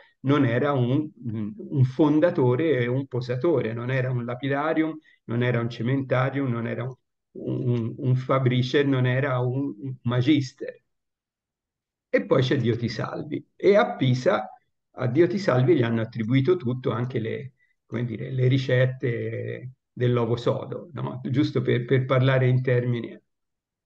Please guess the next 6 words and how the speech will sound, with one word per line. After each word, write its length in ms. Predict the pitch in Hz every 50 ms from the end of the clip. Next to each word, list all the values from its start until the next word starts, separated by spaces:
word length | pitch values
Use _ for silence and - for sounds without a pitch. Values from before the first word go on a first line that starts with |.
| _ _ _ _ _ _ _ _ _ _ _ _ _ _ _ _ _ _ _ _ _ _ _ _ _ 262
Io 140 | 285 254
mi 120 | 185 170 151
sono 360 | - - 147 131 123 120 113
schierato 800 | - - - - - 160 165 160 143 131 113 104 101 - 127 123
contro 420 | - - 165 147 127 127 123 110 -
questa, 560 | - 135 120 - - - - - - -